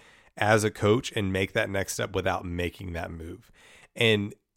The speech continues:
Tom Herman probably needs to make the same kind of move with Todd Orlando.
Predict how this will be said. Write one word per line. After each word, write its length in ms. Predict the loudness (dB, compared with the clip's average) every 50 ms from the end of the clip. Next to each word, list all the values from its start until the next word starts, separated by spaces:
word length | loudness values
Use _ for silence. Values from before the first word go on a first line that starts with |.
| _ _ _ _ _ _ _ _ _ _ _ _ _ -6
Tom 280 | -2 0 2 4 6
Herman 500 | 6 6 6 6 6 2 2 0 -2 -4 -6 -4
probably 520 | 0 2 4 4 4 4 2 2 2 4
needs 260 | 4 4 2 2 0
to 80 | -2 0
make 220 | 0 0 -2 -2
the 60 | -4
same 240 | -4 -2 -2 -2 -2 0
kind 180 | 0 -2 0
of 60 | 0
move 200 | -2 -2 -4 -4
with 140 | -6 -10 -8
Todd 220 | -6 -6 -4 -4 -4
Orlando. 560 | -4 -4 -4 -6 -6 -6 -8 -8 -10 -10